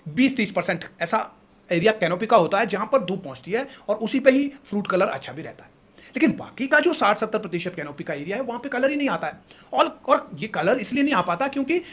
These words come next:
सूरज की किरणें वहां तक पहुंचती ही नहीं है। इसीलिए summer pruning color development के लिए बहुत ही अच्छा और बहुत ही बढ़िया साधन है। और इससे और क्या होगा कि अगर बहुत सारे shoots ऊपर हैं तो पौधा जो है खूब सारे nutrients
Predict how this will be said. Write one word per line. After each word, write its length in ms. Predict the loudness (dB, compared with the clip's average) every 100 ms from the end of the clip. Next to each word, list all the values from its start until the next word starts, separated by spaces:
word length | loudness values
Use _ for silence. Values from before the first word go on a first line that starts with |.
| -14
सूरज 340 | -4 0 0 0
की 120 | -4
किरणें 260 | -2 -2 -2
वहां 180 | -4
तक 140 | -6 -6
पहुंचती 280 | -8 -4 -4
ही 80 | -4
नहीं 160 | -6
है। 80 | -14 -20 -12 -4
इसीलिए 340 | 2 4 2 0 -8
summer 260 | 0 0
pruning 340 | 2 0 0 -2 -6 2
color 160 | 6
development 400 | 6 4 2 -4
के 80 | -4
लिए 180 | -6 -8 -12 -16 -10
बहुत 260 | -6 -4 -2
ही 240 | -2 -4 -8 -14 -12
अच्छा 260 | -6 -4
और 340 | -4 -6 -10 -2
बहुत 240 | 0 0
ही 220 | 0 -4 -6 -14 -4 0
बढ़िया 240 | 2 0
साधन 320 | -4 -14 -6
है। 180 | -4 -4 -6 -2
और 160 | -2 0
इससे 260 | 0 2 0
और 240 | 4 4 6
क्या 140 | 6
होगा 340 | 6 6 4 0 -8 -10 0
कि 140 | 0 2
अगर 300 | 2 8 8 8 -8 -8
बहुत 220 | -4 -2
सारे 240 | 2 2 2
shoots 440 | 2 4 4 4
ऊपर 240 | -2 -2 -2
हैं 240 | -2 -4 -12 _ -20 -12 -6
तो 80 | -4
पौधा 380 | 4 8 8
जो 140 | 8 10
है 280 | 8 6 -2 -20 -4
खूब 240 | 6 6 6
सारे 260 | 4 6
nutrients 460 | 4 0 -2 -4